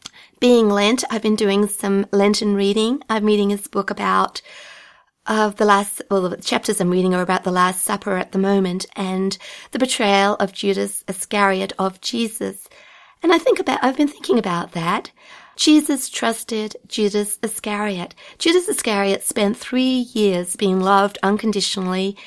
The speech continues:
He was right by the side of Jesus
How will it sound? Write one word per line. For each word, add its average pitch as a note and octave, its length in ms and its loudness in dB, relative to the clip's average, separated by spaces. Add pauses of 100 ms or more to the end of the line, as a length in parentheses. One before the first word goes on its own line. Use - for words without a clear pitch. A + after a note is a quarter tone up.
(160)
He B3 180 -2
was A3+ 220 0
right A3+ 300 2
by G#3+ 220 4
the A3+ 100 -6
side G#3 320 0
of G#3+ 80 -4
Jesus G#3 680 -2